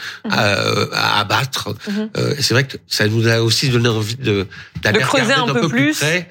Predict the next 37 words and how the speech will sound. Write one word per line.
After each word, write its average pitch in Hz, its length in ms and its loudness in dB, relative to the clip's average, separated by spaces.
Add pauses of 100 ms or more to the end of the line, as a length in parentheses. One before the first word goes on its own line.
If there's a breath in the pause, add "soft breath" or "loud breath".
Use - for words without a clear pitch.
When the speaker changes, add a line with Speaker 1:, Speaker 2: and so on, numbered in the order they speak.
(140)
Speaker 2:
ce - 240 -6
que 143 100 2
ça 135 160 2
signifiait 135 480 2
concrètement. 117 400 0
Speaker 1:
Et 240 40 4
alors, 247 180 2
la 247 100 -2
conclusion, 254 400 0
c'est 247 200 0
quoi ? 233 200 0
C'est 214 140 -6
que - 40 -2
c'est 226 120 0
un 208 80 0
gouvernement 240 400 0
de 247 40 -4
riches ? - 380 -2 (640)
Speaker 2:
Ah 120 60 -2
ben, - 240 -4
c'est - 160 -2
un 92 100 -2
gouvernement 104 600 0
qui, 117 400 -2
enfin, - 180 -6 (180)
le, 110 180 -4
le, 104 300 -4 (220 loud breath)
l'estimation 123 580 2
qu'on 120 140 0
fait, 123 320 2
effectivement, 104 680 -2 (440 loud breath)
euh, 107 160 2
c'est 113 320 0
qu'il 113 220 2
y 110 100 2
a 110 80 2
donc, 110 240 -2